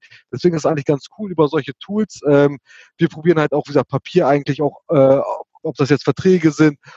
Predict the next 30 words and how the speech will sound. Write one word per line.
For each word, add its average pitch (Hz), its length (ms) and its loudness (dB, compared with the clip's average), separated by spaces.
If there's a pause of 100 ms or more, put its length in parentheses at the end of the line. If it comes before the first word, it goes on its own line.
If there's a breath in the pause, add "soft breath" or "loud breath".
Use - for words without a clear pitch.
(100)
Aufträge, 143 480 0
Bestätigungen, 156 520 -4
alles 165 240 0
nur 156 100 -10
per 143 120 -2
E-Mail. 180 320 0
Also 131 140 -2
wir 135 180 -4
verschicken 135 560 -12
gar 160 240 0
nichts 185 260 -8
eigentlich 156 300 -4
per - 140 -4
Post, 208 340 -2 (720)
ähm, 147 420 2 (460 soft breath)
weil 139 160 4
das - 240 -2
für 156 100 -8
uns, 160 420 -4
wie 151 60 -8
gesagt, 143 300 -2
wir 135 80 -6
kennen 151 160 -4
das 135 100 -2
selber, 156 160 2
wir 139 80 -4
kriegen 151 160 -12
dann 147 160 -4
irgendwelche 143 640 -2
Rechnungen 139 500 -10